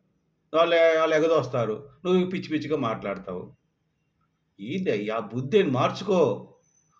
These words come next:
దౌర్భాగ్యురా, మీ నాన్నగారి పేరు చెడగొడుతున్నావు అని జ్ఞానం ఉంచుకో కాస్త. త్రిపురనేని మహారాజు గారంటే గొప్ప రచయిత, మహారథి గా-, మహారథి గారంటే గొప్ప రచయిత, మాటలు రాశాడు. కృష్ణ గారికి బ్రహ్మాండ సినిమాలు చేశాడు ఆయన.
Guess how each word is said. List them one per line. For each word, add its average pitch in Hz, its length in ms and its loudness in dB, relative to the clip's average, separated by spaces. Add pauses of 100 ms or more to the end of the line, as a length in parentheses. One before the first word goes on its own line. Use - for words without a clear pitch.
(240)
దౌర్భాగ్యురా, 147 760 2 (540)
మీ 117 80 -4
నాన్నగారి 160 460 2
పేరు 160 200 2
చెడగొడుతున్నావు 170 640 4
అని 151 80 -4
జ్ఞానం 151 360 2
ఉంచుకో 196 300 2
కాస్త. 180 600 2 (560)
త్రిపురనేని 180 460 0
మహారాజు 175 440 2
గారంటే 170 280 4
గొప్ప 175 320 0
రచయిత, 151 440 2
మహారథి 160 500 2
గా-, 160 140 0
మహారథి 156 380 0
గారంటే 151 560 0 (2000)
గొప్ప 147 180 2
రచయిత, 180 500 2
మాటలు 156 800 4
రాశాడు. 151 440 4
కృష్ణ 139 380 -6
గారికి 175 300 0
బ్రహ్మాండ 147 760 0
సినిమాలు 175 500 0
చేశాడు 156 220 2
ఆయన. 147 380 0